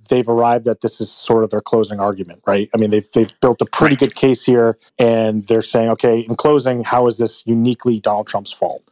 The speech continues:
Speaker 1: He knew every step of the way, you know, from, <laughs> we're starting planning in July, but there's plans in October, there's plans in November, there's plans in December. Every step of the way, they're, he's making active choices to go this route." And I think they've laid out how th-, that is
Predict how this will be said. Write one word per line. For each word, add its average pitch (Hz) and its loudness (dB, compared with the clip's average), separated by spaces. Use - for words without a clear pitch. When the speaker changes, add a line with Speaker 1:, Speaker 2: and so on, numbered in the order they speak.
Speaker 1:
He 131 2
knew 127 4
every 120 0
step - -2
of 117 -6
the 127 2
way, 143 2
you 139 0
know, 120 2
from, 117 -2
<laughs> - -14
we're 135 0
starting 139 0
planning 135 0
in 123 -2
July, 131 2
but 117 -4
there's 120 0
plans 123 0
in 117 0
October, 143 0
there's 123 -2
plans 123 -2
in 110 -6
November, 135 0
there's 113 -4
plans 120 -2
in 104 -8
December. 123 0
Every 170 2
step - -2
of - 0
the 147 2
way, 160 4
they're, 113 0
he's 131 0
making 120 2
active 120 -2
choices 113 0
to - -4
go 110 2
this 101 -4
route." 92 -4
And 117 2
I 113 2
think 120 -4
they've 131 0
laid 135 4
out 139 2
how 117 0
th-, 107 -4
that 120 2
is 117 -4